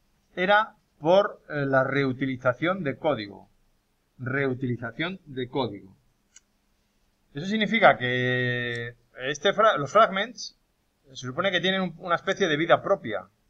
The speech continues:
O deberían tener una vida propia, más o, más o menos a decir. ¿De acuerdo? Quiero decir, si yo hago trescientas aplicaciones y, eh, todas tienen un botón saludar, lo que quiero es tener un fragment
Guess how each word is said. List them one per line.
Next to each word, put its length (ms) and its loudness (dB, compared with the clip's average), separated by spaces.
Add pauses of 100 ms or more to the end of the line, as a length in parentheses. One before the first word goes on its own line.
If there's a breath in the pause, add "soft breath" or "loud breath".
(640)
O 60 -2
deberían 380 0
tener 160 0
una 140 6
vida 280 4
propia, 320 -4
más 220 -8
o, 20 -6 (480)
más 160 -8
o 60 -14
menos 160 -8
a 60 -4
decir. 360 -4
¿De 240 -20
acuerdo? 380 0 (960)
Quiero 160 0
decir, 420 0 (1000)
si 240 -8
yo 160 8
hago 400 10
trescientas 480 0
aplicaciones 840 2 (680)
y, 360 0
eh, 220 -10
todas 680 10
tienen 240 -4
un 120 -2
botón 240 2
saludar, 580 8 (640)
lo 160 -4
que 100 -6
quiero 180 4
es 100 2
tener 220 0
un 120 -4
fragment 520 4